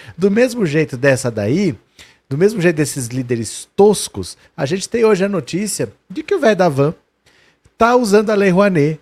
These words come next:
pra financiar uma peça de teatro sobre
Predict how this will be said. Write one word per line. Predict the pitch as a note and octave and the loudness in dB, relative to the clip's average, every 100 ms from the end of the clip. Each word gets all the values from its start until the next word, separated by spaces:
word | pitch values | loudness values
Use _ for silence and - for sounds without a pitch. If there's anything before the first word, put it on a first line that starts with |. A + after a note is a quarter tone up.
| _ | _
pra | F3 F3+ | -2 -2
financiar | F#3 G3+ F#3 - D#3+ | -2 -2 -2 0 2
uma | E3 E3+ | 2 0
peça | - D3+ D3+ D#3 | 0 0 0 -4
de | D3+ | -8
teatro | - C#3+ C#3+ C#3+ | -2 0 0 -4
sobre | - - D#3+ E3+ E3 D#3+ | -8 2 4 4 2 -2